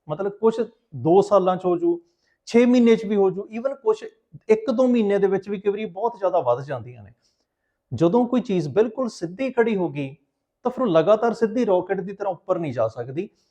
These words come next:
ਇਸ ਕਰਕੇ ਉਹਦੇ ਵਿੱਚੋਂ ਤੁਸੀਂ ਜਦੋਂ ਵੀ ਨਿਕਲਣਾ ਤੁਹਾਨੂੰ ਲੱਗ ਰਿਹਾ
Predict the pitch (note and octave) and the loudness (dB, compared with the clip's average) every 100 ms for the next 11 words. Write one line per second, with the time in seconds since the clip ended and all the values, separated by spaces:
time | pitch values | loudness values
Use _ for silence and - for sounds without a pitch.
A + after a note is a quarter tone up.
0 | _ _ _ G#3 G3+ - G#3+ G#3+ A3 A3 | _ _ _ -2 0 2 0 2 -2 -2
1 | - _ G#3 A#3 C#4 A3+ A3 G3+ G3+ F3+ | -8 _ 0 2 2 -2 -4 -6 -8 -8
2 | G#3 D3 C#3+ F3+ F#3 F3+ E3+ G3 F3+ E3+ | -6 -4 -2 -2 -4 -6 -4 -4 -4 -6
3 | F3 _ _ _ - F#3+ E3+ C3+ C3 D#3+ | -8 _ _ _ -4 -2 2 2 2 2
4 | E3+ | 2